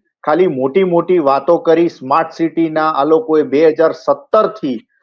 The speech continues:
લોકોને એક, અ, રોઝી પિક્ચર બતાડ્યું છે, વડોદરા શહેરની જનતા સાથે છેતરી છે, actually વિશ્વાસઘાત કર્યો છે. જે તે ટાઈમે વિનોદ રાવ આવ્યા હતા મ્યુનિસિપલ કમિશનર તરીકે,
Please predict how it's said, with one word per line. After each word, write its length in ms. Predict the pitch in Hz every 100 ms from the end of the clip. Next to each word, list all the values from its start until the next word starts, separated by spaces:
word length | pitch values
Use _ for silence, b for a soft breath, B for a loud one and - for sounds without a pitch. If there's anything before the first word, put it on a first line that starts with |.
| _ -
લોકોને 500 | 147 156 185 185 190
એક, 440 | 175 165 165 -
અ, 300 | 165 156 143
રોઝી 420 | 127 143 156 214
પિક્ચર 460 | 220 - 165 - 190
બતાડ્યું 500 | 151 139 147 143 135
છે, 80 | 139
વડોદરા 460 | 127 131 151 160
શહેરની 540 | 160 - 139 139 160 143
જનતા 400 | 127 127 131 156
સાથે 520 | 151 143 - 147 151 - b b
છેતરી 560 | - 147 151 175 208 185
છે, 200 | 143 120
actually 460 | 127 131 190 196 196
વિશ્વાસઘાત 840 | 147 131 160 160 - 127 156 -
કર્યો 260 | 147 143
છે. 200 | 135 160 175 _ _ _
જે 140 | 131
તે 200 | 151 185
ટાઈમે 380 | 196 180 170 170
વિનોદ 440 | 123 131 156 175 131
રાવ 280 | 135 165
આવ્યા 260 | 160 143 143
હતા 180 | 143 131
મ્યુનિસિપલ 480 | 131 127 170 175 165
કમિશનર 560 | 139 127 143 - 151
તરીકે, 460 | 131 123 120 113